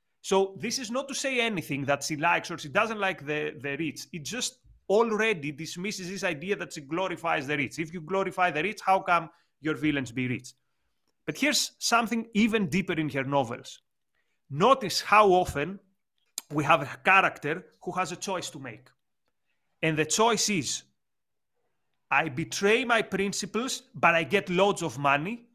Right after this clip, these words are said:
or, "I pass on the loads of money because this means I'm loyal to my principles,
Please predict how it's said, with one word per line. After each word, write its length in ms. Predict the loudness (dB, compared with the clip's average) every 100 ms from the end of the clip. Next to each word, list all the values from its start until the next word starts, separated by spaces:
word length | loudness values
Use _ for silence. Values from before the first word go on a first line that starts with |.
| _ _ 4
or, 420 | 6 6 0 -6
"I 140 | -6 -4
pass 420 | 0 0 2 -2
on 140 | -2
the 100 | -2
loads 260 | 0 0 -2
of 160 | -8
money 480 | 0 0 -2 -8 -14 _ _ -8
because 600 | -8 0 0 0 -2 -10 _ _ -18
this 540 | -6 -4 -4 -6 -10
means 360 | -8 -8 -8 -14 -8
I'm 260 | -6 -2 2
loyal 280 | 2 2 -4
to 80 |
my 140 | -4 -4
principles, 600 | -2 -6 -6 -10 -12